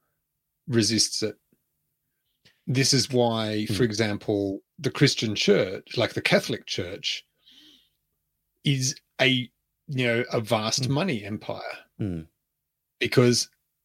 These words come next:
Speaker 1: you know, in part, they have realised that they, they can wield power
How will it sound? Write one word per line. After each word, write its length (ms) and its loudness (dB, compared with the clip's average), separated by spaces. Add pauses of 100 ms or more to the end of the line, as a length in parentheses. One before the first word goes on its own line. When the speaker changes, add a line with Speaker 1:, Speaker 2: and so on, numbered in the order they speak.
(460)
Speaker 1:
you 200 -14 (200)
know, 160 4
in 260 -2
part, 500 0
they 180 2
have 240 -2
realised 560 0
that 220 -4
they, 300 0 (140)
they 440 -2 (260)
can 280 -2
wield 480 0
power 640 -4